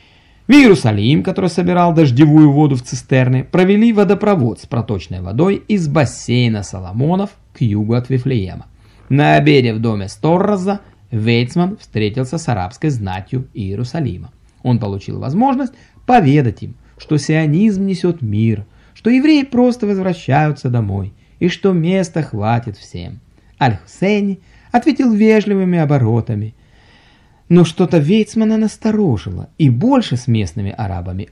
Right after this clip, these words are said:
он не встречался. Как и Ротшильд до него, Вейцман тоже сделал попытку выкупить стену плача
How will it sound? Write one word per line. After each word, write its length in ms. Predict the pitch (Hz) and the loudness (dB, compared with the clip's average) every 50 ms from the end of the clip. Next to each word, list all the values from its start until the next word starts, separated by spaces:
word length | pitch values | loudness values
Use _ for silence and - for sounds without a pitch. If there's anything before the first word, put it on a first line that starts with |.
| _ | _
он 180 | - 403 320 254 | 2 4 4 4
не 60 | 185 | 4
встречался. 580 | 120 - - 113 - - - - - - _ _ _ _ _ _ _ - _ _ _ _ _ _ | 2 -2 -6 -8 -8 -8 -10 -14 -16 -18 _ _ _ _ _ _ _ -20 _ _ _ _ _ _
Как 300 | - - 139 127 - - - | 2 4 4 4 2 0 4
и 120 | 160 160 | 6 6
Ротшильд 480 | 160 160 139 120 - - 107 98 95 95 | 6 6 6 4 2 -2 -6 -8 -6 -4
до 80 | 107 | -2
него, 400 | 110 127 143 156 208 240 262 - - - | 0 2 2 4 4 2 2 0 -6 -4
Вейцман 480 | 240 269 320 320 311 - 285 262 247 240 | 0 2 2 2 2 2 0 -2 -2 0
тоже 360 | - - 165 123 98 92 87 | 2 2 4 4 4 2 -2
сделал 340 | 90 98 98 95 92 92 - | -6 -6 -8 -8 -8 -10 -10
попытку 640 | - 135 123 - 240 269 - - - 254 240 - _ _ - | -12 -8 -4 -2 -2 -2 0 -2 -2 -4 -4 -6 _ _ -6
выкупить 640 | 123 110 104 117 131 123 123 - 135 - - 147 - _ | -4 0 4 4 4 4 4 0 -4 -4 -6 -8 -10 _
стену 460 | - - _ - 117 101 87 87 98 - | -20 -14 _ -4 -4 -4 -4 -6 -10 -8
плача 440 | - 113 131 151 - - - 147 | -2 2 2 2 2 0 -4 -12